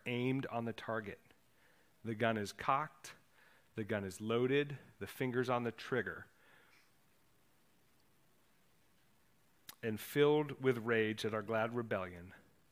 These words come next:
at our joyful disobedience, at our destroying of what God has made beautiful and lovely,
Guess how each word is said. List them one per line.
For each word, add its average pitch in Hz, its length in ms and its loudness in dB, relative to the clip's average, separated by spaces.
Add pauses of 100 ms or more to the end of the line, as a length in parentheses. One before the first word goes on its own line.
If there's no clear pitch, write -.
(480)
at 113 120 2
our 107 100 2
joyful 127 420 2
disobedience, 110 640 -2
at 107 160 -4
our 110 180 -2
destroying 123 520 0
of 107 120 0
what 113 240 -4
God 120 260 4
has 117 120 -6
made 113 220 0
beautiful 117 380 0
and 104 100 -4
lovely, 107 460 2